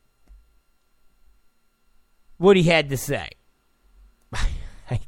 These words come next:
kid you not, man. Uh,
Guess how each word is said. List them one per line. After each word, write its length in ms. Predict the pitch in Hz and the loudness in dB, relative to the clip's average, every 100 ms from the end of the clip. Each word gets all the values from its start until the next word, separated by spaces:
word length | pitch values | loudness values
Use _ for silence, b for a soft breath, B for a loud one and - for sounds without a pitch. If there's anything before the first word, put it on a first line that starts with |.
| - | -6
kid 460 | - 135 - - | -6 -6 -8 -8
you 80 | 135 | -6
not, 440 | 117 127 113 - | -8 -6 -6 -10
man. 440 | 92 98 92 92 85 _ _ _ b b b b b b b | -12 -12 -10 -10 -12 _ _ _ b b b b b b b
Uh, 140 | 175 | 0